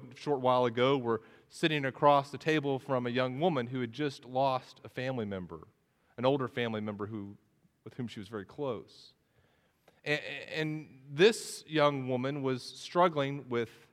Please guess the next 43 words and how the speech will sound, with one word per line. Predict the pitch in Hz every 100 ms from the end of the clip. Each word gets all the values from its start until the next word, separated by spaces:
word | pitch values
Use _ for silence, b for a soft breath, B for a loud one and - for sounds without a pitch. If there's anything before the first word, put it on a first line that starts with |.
| _
doubt | 127 117 127 -
as | 123
well. | 139 175 151 90 - _ _ _ _ _ _ _ b b b -
She | -
said, | 175 202
"I, | 185
I | -
don't | 175 233
understand | 220 196 - - 180 185 175
the | 156
character | - 170 165 - 147
of | 123
God | 135 147 170
here | 147 120 117 135
and | 123 110 b b
how | - 160 160
he | 160
allows | 139 139 156 156
these | 147 135
things | - 147 131
to | 135
happen. | 143 151 160
I, | 147 B -
I |
don't | 156 185
understand | 190 165 - 165 160
the |
nature | 139 139 165 - 170
of | 139 113
death, | 135 151 156 -
and, | 113 B B -
and | - 139
I | 151
don't | 180 175
understand | 151 - 160 165
where | 156
this | 139
person | - - 175 - 156
I |
love | 139 143 151 143
is | 143 165 156
right | 160 147 147
now. | 143 147 160